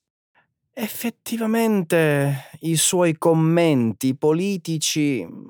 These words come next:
hanno deluso anche me. Che bisogno c'è di portare argomenti così delicati in una competizione sportiva?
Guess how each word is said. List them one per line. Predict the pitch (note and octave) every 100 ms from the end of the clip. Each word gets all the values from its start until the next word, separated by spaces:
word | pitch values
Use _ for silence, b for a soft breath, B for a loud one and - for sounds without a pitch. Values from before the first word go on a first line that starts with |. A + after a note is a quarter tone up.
| -
hanno | B2+ C#3+ D3+ C#3+ B2+ A#2+
deluso | A#2+ B2+ F#3 F#3+ - D3 - _ _
anche | - C3 B2 A#2 G2
me. | E2 C#2 - _ _ _ _ _ _ _ _ _ _ _ _ _ _
Che | - D4+
bisogno | C4 C4 A#3+ B3+ B3 A#3 A3+ A3
c'è | - - F#2 C2 - _
di | G#2 G#2 A#2+
portare | - G#2+ G2+ - G#2+ G2+ F#2+ F#2+ G2
argomenti | - G2+ G2+ F2+ G#2 G2 F#2+ F#2 F2+ - F2+ -
così | - A2+ A2 C3 G2
delicati | E2 F2 E2+ G2 F#2+ - G2 F2 D#2+ - E2 - _ _ _ _ _ -
in | A#2+ A#2
una | A#2 G#2+ G2+ F#2 E2 - _
competizione | - C#3 A#2 - A2+ G2+ F2 - A2 G2 F2+
sportiva? | - - D2+ - A2+ B2 C3 C3+